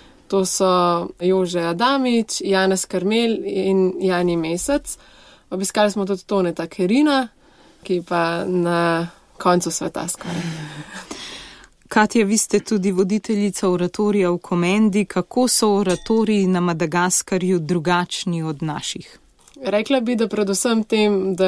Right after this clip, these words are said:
Speaker 1: je vse bolj sproščeno, brez pravil na nek način, brez zelo striktnega programa. Vse se da v bistvu izpeljati zelo tako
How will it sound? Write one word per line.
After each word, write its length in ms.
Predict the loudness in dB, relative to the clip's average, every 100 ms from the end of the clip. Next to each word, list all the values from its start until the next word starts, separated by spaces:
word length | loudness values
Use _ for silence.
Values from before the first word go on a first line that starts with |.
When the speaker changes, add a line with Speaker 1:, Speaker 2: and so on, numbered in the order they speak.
| 2
Speaker 1:
je 160 | 2 0
vse 240 | 0 -2
bolj 220 | -2 0 -2
sproščeno, 840 | -4 -6 -6 -6 -4 0 0 0 -4 _ _ -20 _ -8
brez 440 | 0 4 4 2 -2 -4 -6
pravil 720 | -4 -2 2 4 6 4 2 -2 -10
na 160 | -4 -2
nek 240 | -2 -2
način, 560 | -2 -2 0 2 2 0 _ -20 -14 -2
brez 360 | 2 4 2 -2 -6 -8
zelo 340 | -8 -2 -2
striktnega 600 | 0 0 -2 0 0 2 0
programa. 800 | 0 -2 0 0 2 2 0 -2
Vse 340 | -8 -4 -2
se 140 | -2 -2
da 160 | 0 2
v 100 | 0
bistvu 400 | -2 -8 -2 0 0 -2 -6 -12 -6
izpeljati 1000 | -4 -4 0 2 4 4 2 2 0 -2 -6
zelo 340 | -4 -2 -2
tako 300 | -2 -2 2